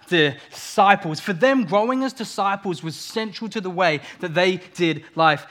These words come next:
together. And, and I want to point out something here. Notice how their version of growing as disciples actually looked quite different to what ours can often look like. I don't know if you've noticed this, but when I say growing, and if you were to give me a synonym for growing, often you would say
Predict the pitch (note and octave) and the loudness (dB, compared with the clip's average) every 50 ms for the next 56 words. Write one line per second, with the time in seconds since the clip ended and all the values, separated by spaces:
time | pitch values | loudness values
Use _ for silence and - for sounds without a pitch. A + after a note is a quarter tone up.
0 | - - - - - E3 C#3+ B2+ - E3+ E3 E3 D3+ C3 A#2+ A2 A2 - _ - | -20 -20 -16 -12 -10 -10 -8 -4 0 2 2 2 2 0 -4 -10 -10 -16 _ -20
1 | - - A3+ A#3 A3+ A#3+ A#3+ B3+ C4 D4 - D#4+ C4 - - - A#3+ A#3+ G#3+ F3 | -6 0 2 2 4 4 4 4 4 4 4 4 2 0 -2 0 0 0 0 2
2 | - G3 F#3+ G3 - - F3 F3+ E3 D#3 D#3 C#3 - - - G#3 C4+ D4+ E4+ - | 2 0 0 0 -2 -10 -8 -6 -4 -2 -2 -4 -4 -4 0 0 2 2 0 -2
3 | - C4+ B3 F#3+ G#3+ G#3 F3+ C#3+ C3 D#3+ E3 F3+ G3 F#3 A#3+ A3+ F3 C3+ - F3 | -2 -2 0 0 0 -2 -2 -2 -2 -2 -2 -2 -2 -2 -4 -4 -4 -4 -4 -4
4 | E3+ F3 F3+ F#3 F3 - F3 - - D#3 D3 D#3 - G#3+ F#3 - - F3 - - | -2 -2 -2 -6 -6 -8 -10 -8 -4 -2 -2 -2 -2 -4 -8 -4 -4 -4 -4 -4
5 | - B3+ A3+ A3 G3+ - - - - F3+ D3+ C#3+ - - D#3 - - F#3+ F#3+ - | -6 -6 -4 -4 -6 -8 -6 0 2 2 2 0 -4 -8 -8 -8 -6 -8 -10 -10
6 | - - - - F3 F3 E3 - D3+ D3+ E3 F3 E3+ - - F#3+ F#3 F3+ - - | -10 -14 -8 -4 0 0 2 2 2 2 2 0 -4 -6 -6 -6 -6 -6 -6 -6
7 | F#3+ F#3+ F3+ - G3+ - - - C#4 D#4+ D4 B3+ A#3+ A3 G#3+ - F#3 D3 D3 D3+ | -8 -8 -6 -4 -6 -4 2 2 2 4 4 0 -2 -4 -4 -6 -8 -6 -4 -2
8 | D3 E3 F3 F3+ G3 - - B3 C#4 - - - - - - A3+ G3+ A3 A3+ G#3+ | -2 -2 -2 -2 -4 -6 -6 -8 -8 -8 -10 -16 -6 0 2 4 4 4 4 2
9 | G#3+ G#3+ A#3 C#4 C4+ - - C#4+ C#4 B3 F3 D3 D#3 E3+ G#3+ A3+ G#3+ F#3 E3 D#3 | 2 2 0 0 -2 -4 -4 -4 -4 -4 -6 -6 -2 2 4 4 6 4 4 0
10 | D3 C3+ - - - - F#3 G3 F3 D#3 F3 A3+ A#3 C4+ C4+ B3 G3 A3 A#3 G#3 | -2 -2 -6 -10 -6 0 0 0 0 0 0 -2 0 0 -2 -2 -2 -4 -2 0
11 | A#3 A3+ G#3+ F#3 - - - - D4 C4+ A#3+ G3+ E3+ D#3 C#3 - D3+ C3+ C#3 D3 | 0 0 0 -2 -4 -6 -4 -2 0 0 0 0 0 -2 -4 -6 -10 -6 -2 0
12 | C#3+ C#3+ C#3 C#3+ C3+ - - - - F#3+ A3 B3 A#3+ B3 - C4+ A#3 G#3 G#3 G#3+ | 0 0 0 -2 -4 -6 -12 -8 0 6 6 6 6 4 0 -2 -2 0 -2 -2
13 | G#3 F#3 - - G#3 F#3+ F#3 F3+ D#3+ | -4 -4 -4 0 2 2 2 2 0